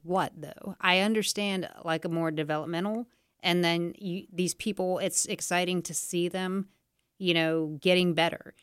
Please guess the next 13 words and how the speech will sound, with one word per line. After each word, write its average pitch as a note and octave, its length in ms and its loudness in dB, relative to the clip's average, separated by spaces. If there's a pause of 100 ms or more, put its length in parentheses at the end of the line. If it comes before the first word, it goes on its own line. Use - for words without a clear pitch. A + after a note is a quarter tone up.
(160)
and E3 240 0
getting F#3 300 0
the E3 40 -2
crowd E3 320 -4
reaction D#3+ 640 -4 (120)
when D3+ 180 -6
they C#3 60 -8
have C#3+ 120 -12
a - 60 -20
crowd. G3 320 -8 (420)
But G3+ 220 10 (540)
to A3+ 180 2
have A#3+ 480 2